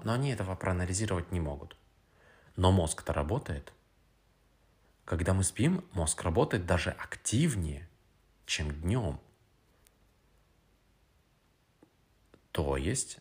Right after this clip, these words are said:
на то, чтобы поддерживать человека в сознании, нужно тратить меньше усилий, чем на то, чтобы человек спал. Как это так?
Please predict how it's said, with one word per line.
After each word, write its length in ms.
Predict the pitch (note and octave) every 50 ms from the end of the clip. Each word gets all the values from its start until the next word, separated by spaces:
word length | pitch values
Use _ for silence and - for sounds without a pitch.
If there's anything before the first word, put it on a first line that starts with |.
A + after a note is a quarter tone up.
| _ -
на 260 | - F2 E2+ F#2+ G2
то, 180 | G2 - F3 F3+
чтобы 500 | E3 - - - G#2+ G#2 G2+ F2 E2 D#2 - - - _ _ _ - _ _ _ _ _ _
поддерживать 640 | - G2 F2+ F2 F#2 F#2 A#2+ C3+ B2 G#2 F#2 E2 D2+
человека 420 | - - F#2+ G#2 B2+ C#3+ - - E2
в 80 | -
сознании, 800 | - - - E2+ D#2+ D#2+ E2+ A2+ D3+ F3 E3 G#2+ D#2+ D2 - - - _ _ _ -
нужно 360 | F#2+ G2+ G2+ F#2+ G2 F#2+ F2+ E2+
тратить 520 | - - - - - - D#2+ - - - - -
меньше 720 | - F2 F2 F#2+ B2 D3 C3+ G2 E2 D2+ - - - D#2
усилий, 680 | D2 C#2 - - - - E3 G#3+ A#3+ F3+ - - - - - - _ _ _ _ _ _ _ _ _ -
чем 360 | - - G2 F#2 F2+ F2 F2
на 120 | E2+ E2
то, 200 | E2 - C#3+ F3+
чтобы 320 | F3+ - - - E2 - -
человек 300 | - - A#2 D#3 - -
спал. 600 | - - - - - B2+ G#2+ E2 D2 - - - - - - - - - - - - - - - - - - - - - - - - - - - - _ _ _ _ _ _ _ _ _ _ _ - - - - - _ _ _ - - - - - - - - - _ - - - - - - - - -
Как 200 | - - - -
это 140 | D3+ - D3+
так? 320 | - F2 E2 - - -